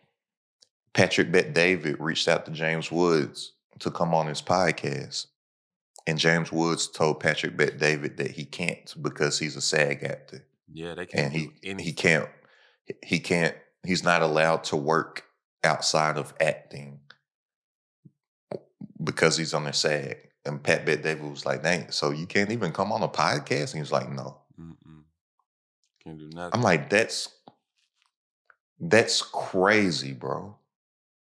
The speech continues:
Speaker 1: That, that's crazy to me that you, that, that you put yourself in a position to whereas you have no options to feed yourself
Speaker 2: Mm.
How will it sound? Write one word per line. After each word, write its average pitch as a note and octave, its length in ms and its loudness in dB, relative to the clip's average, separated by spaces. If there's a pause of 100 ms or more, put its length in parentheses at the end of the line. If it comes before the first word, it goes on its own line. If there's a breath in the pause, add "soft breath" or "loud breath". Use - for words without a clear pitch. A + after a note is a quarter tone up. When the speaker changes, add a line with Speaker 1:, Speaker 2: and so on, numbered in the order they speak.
(580)
Speaker 1:
That, E2+ 340 6 (220)
that's A#2+ 220 6
crazy B2+ 440 4
to A2+ 140 2
me G#2 300 4
that D#2+ 200 2
you, F2+ 140 -6 (260)
that, E2 260 2 (340)
that E2 240 2
you F#2+ 180 -4 (100)
put - 240 2
yourself F#2+ 400 2
in F#2 120 -6
a F2 60 -4
position E2 600 0
to E2+ 140 -4
whereas C#2+ 800 -2 (840)
you F#2+ 120 2
have F#2 280 4
no F#2 320 4
options E2 540 -2
to D#2 100 -6
feed F2 340 -2
yourself - 680 -6 (720)
Speaker 2:
Mm. F2+ 300 -8